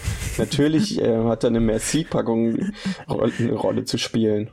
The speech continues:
Speaker 2: Ja, auf jeden
Speaker 1: Diese
Speaker 2: Fall.
Speaker 1: Folge wird übrigens gesponsert von, von Merci.
Speaker 2: Na, schön wär's.
Speaker 1: Ähm, l-, macht mal, macht mal mehr Mandeln in die Schokolade rein.
Speaker 2: Bitte.
Speaker 1: Bitte,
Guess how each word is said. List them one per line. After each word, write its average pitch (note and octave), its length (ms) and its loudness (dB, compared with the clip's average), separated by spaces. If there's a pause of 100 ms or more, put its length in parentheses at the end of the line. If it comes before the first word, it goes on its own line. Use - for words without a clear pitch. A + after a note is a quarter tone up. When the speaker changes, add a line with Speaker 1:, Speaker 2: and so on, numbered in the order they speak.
(100)
Speaker 2:
Ja, G#2 240 2
auf F#2+ 80 -4
jeden G2+ 100 -2
Speaker 1:
Diese C3 160 6
Speaker 2:
Fall. C#3 100 0
Speaker 1:
Folge C#3 280 4
wird C#3 120 4
übrigens C3+ 440 2
gesponsert B2+ 500 2
von, - 380 -2
von A#2 260 -4
Merci. A2+ 380 0 (420)
Speaker 2:
Na, A#2+ 300 -2
schön A2+ 300 2
wär's. A2 340 4
Speaker 1:
Ähm, A#2+ 80 2
l-, A#2 200 0 (880)
macht C3 300 0
mal, B2 220 2
macht B2+ 220 -2
mal B2 120 2
mehr A#2 400 2 (140)
Mandeln A#2 680 2 (100)
in A2+ 120 0
die A2+ 80 -4
Schokolade A#2 600 -2
rein. A#2 300 -2 (420)
Speaker 2:
Bitte. - 360 -2 (1120)
Speaker 1:
Bitte, - 300 -4